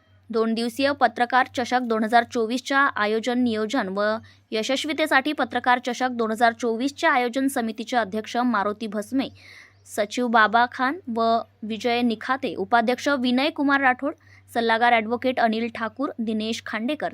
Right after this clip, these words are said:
तसेच ऋषिकेश जोगदंडे, रवी देशपांडे, फैज खान, कुलदीप सुरोशे, शेख शारिक, मनीष दशरथ, दशरथकर, उमेश जाजू, राजू सोनुने, राहुल सुरोशे, प्रशांत राठोड,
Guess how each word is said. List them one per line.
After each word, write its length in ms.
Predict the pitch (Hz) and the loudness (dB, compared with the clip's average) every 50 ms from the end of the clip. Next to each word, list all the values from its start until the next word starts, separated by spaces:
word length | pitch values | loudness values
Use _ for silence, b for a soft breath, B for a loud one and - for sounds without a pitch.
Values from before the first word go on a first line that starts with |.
| - 202 | -6 -10
तसेच 300 | 208 - 220 226 226 - - - | -6 -4 -4 -4 -4 -6 -6 -4
ऋषिकेश 560 | 214 226 226 240 269 262 277 277 285 277 285 214 220 - | -2 -2 -2 -4 -4 -4 -2 -4 -4 -4 -4 -8 -6 -2
जोगदंडे, 540 | 233 214 220 214 220 254 262 269 262 294 330 b b b b b b b b b b | -2 -2 -2 -2 -2 0 0 0 0 -2 -4 b b b b b b b b b b
रवी 260 | 233 240 254 254 311 | 2 2 2 2 2
देशपांडे, 600 | 330 359 320 285 - - 311 294 294 285 302 330 | -2 -2 -2 -4 -2 2 4 4 4 4 2 0
फैज 420 | 330 - - 277 254 285 302 - - | -2 -2 -2 0 0 0 -2 -4 -6
खान, 220 | 285 285 277 311 403 403 - _ _ | -4 -2 -2 -2 -4 -8 -16 _ _
कुलदीप 420 | - 240 233 233 220 254 262 262 - | -6 -4 -4 -2 -2 -2 -4 -4 -8
सुरोशे, 500 | - - 247 240 262 302 285 - 240 - - _ _ _ _ _ _ _ _ _ _ _ - | -6 -4 0 0 0 0 0 -2 -4 -6 -6 _ _ _ _ _ _ _ _ _ _ _ -10
शेख 320 | - - 294 320 311 - 339 | -2 -2 -2 0 0 -4 -6
शारिक, 420 | - - 285 240 240 269 320 - - - | 0 4 4 4 4 4 0 -4 -8 -4
मनीष 440 | 247 233 226 226 226 240 254 247 - - | -2 0 2 2 2 0 0 -2 -6 -8
दशरथ, 640 | 208 190 214 214 214 - 262 277 302 - _ - - _ | -2 0 0 0 2 2 2 2 0 -2 _ -18 -16 _
दशरथकर, 640 | 208 202 220 214 - 247 277 277 - - 311 - 233 - - | -2 0 0 0 0 -2 -2 -2 -2 0 0 0 0 0 -2
उमेश 420 | 240 220 226 226 226 240 - - - 202 - | -2 -2 0 0 -2 -2 -4 -8 -10 0 2
जाजू, 360 | 220 202 208 202 277 226 156 - b b b b b b b | 2 2 2 2 0 -2 -2 -4 b b b b b b b
राजू 360 | 226 240 226 226 226 247 339 | 4 6 6 6 6 4 -2
सोनुने, 480 | 330 - 320 285 285 294 294 285 302 320 - - | -2 0 0 2 2 2 2 2 0 -2 -2 0
राहुल 360 | 226 226 214 214 233 247 254 | 4 4 4 4 4 0 -2
सुरोशे, 500 | 240 - - 247 233 247 262 - - 294 339 - _ _ - - - _ _ _ | -4 -4 -4 -2 -2 0 -2 -2 -2 -4 -6 -6 _ _ -20 -20 -20 _ _ _
प्रशांत 440 | - 220 214 - 254 240 240 254 262 | -4 -4 -2 0 0 0 0 0 2
राठोड, 440 | 240 226 202 220 - - 254 285 | 4 4 4 4 2 0 -2 -2